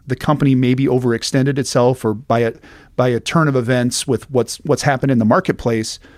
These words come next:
The smartest thing might be to take advantage of that guaranteed income stream. And, and then it might become a, uh, an exercise. When does it make sense to exercise? If I wait another year,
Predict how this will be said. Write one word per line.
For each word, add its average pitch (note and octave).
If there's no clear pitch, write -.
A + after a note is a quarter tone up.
The C3
smartest F3
thing C3
might D3+
be C#3
to C#3
take D#3+
advantage C#3+
of A#2
that A2+
guaranteed B2
income A2
stream. A2+
And, A#2
and C3
then C#3+
it C#3
might C3
become C3+
a, B2
uh, B2+
an C3+
exercise. A#2+
When C3
does D3+
it C3+
make C3+
sense -
to -
exercise? -
If -
I B2+
wait C#3
another C3+
year, C#3